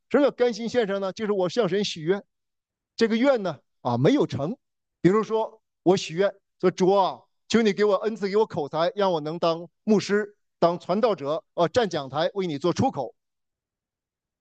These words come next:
然后我就把工作辞了，我一生侍奉你。哎，但是没有，神没有赐下这个恩赐，呃，可能赐他别的恩赐，可能赐他关心、探访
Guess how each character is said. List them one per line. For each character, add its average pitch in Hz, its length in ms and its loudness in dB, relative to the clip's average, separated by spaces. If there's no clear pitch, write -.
然 202 160 4
后 220 60 -4
我 175 100 0
就 196 80 -8
把 165 120 2
工 202 160 -8
作 208 140 -2
辞 - 220 -8
了， - 140 0
我 147 140 4
一 190 80 2
生 190 180 0
侍 190 200 -4
奉 156 180 -2
你。 113 80 -12
哎， 190 100 4
但 247 160 2
是 240 100 0
没 202 200 -2
有， 226 220 -8
神 202 200 0
没 208 120 0
有 370 160 2
赐 - 180 -8
下 139 160 0
这 117 100 -6
个 110 100 -8
恩 120 120 -6
赐， - 180 -10
呃， 165 100 -4
可 170 140 0
能 214 160 2
赐 226 160 -4
他 190 160 0
别 165 180 -4
的 160 100 -4
恩 143 160 0
赐， - 180 -14
可 160 120 -2
能 190 100 0
赐 - 120 -4
他 196 140 2
关 208 300 0
心、 202 380 -12
探 220 240 0
访 107 300 -8